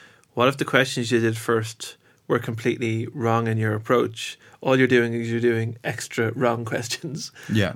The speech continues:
Speaker 1: Uh, I think it, you have to kinda give some real thought about, like, and I think that there was definitely, I think, and, and all students are the same, not just A C C A, but there's always a feeling that you're,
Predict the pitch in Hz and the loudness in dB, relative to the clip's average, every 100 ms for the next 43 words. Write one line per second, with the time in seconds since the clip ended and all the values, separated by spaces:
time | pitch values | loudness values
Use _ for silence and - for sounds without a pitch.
0 | - 139 135 127 117 127 127 123 127 - | -2 0 2 2 2 0 0 -4 -4 -6
1 | 90 139 117 123 120 - 113 - 120 117 | -2 0 2 2 0 -4 -2 0 0 0
2 | 117 113 - _ - - 120 113 117 113 | -2 -6 -20 _ -8 0 0 0 -4 -2
3 | 117 117 117 113 - 117 113 117 117 113 | 2 2 2 -2 -2 0 2 0 0 0
4 | 110 - 117 117 113 - - - - - | -2 -4 -4 -4 -4 -12 -18 -20 -20 -20
5 | - 127 131 147 147 151 131 - 139 127 | -4 2 4 4 4 4 4 2 2 4
6 | 123 113 - 139 139 135 127 127 120 117 | 2 2 2 2 2 -2 0 2 2 0
7 | 110 110 _ _ _ _ - - - - | -2 -8 _ _ _ _ -16 -16 -20 -10
8 | - 135 139 139 - - 120 110 127 127 | 0 0 0 -4 -8 -2 -2 -2 -4 -2
9 | - 139 135 127 117 110 110 113 110 117 | 2 2 0 -4 -4 -4 -2 -2 -2 -2
10 | 123 117 113 113 123 117 113 123 127 143 | -4 -2 -4 -2 -2 -2 -4 0 2 2
11 | 139 135 - 131 123 120 117 120 - - | 0 -4 0 2 4 4 2 0 0 0
12 | 123 117 117 | 2 2 2